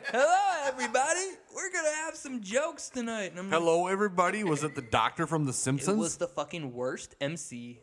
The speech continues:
Speaker 2: that had ever, like, hosted a show before. He told no jokes. He just explained what was happening. And then he goes, "And here's our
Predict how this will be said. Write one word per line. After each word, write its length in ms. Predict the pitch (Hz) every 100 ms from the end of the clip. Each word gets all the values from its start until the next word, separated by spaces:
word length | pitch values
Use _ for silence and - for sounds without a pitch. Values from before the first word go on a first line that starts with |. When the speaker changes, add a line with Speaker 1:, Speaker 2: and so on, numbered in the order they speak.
| -
Speaker 2:
that 140 | 120
had 200 | 120 - -
ever, 420 | 117 131 131 139 -
like, 240 | 123 120
hosted 380 | - 123 - 120
a 40 |
show 220 | 120 131 117
before. 260 | 120 101
He 120 | 127
told 260 | 139 175 127
no 280 | 120 135 330
jokes. 400 | 202 135 135 -
He 80 | 143
just 220 | 165 185
explained 640 | - - - 160 196 214
what 240 | 147 147 165
was 120 | -
happening. 580 | - 135 131 78 85 131 _ _ _ _
And 100 | 147
then 80 | 156
he 60 | 165
goes, 320 | 160 - - _ _
"And 480 | 135 165 214 233 202
here's 240 | 180 226 262
our 160 | 339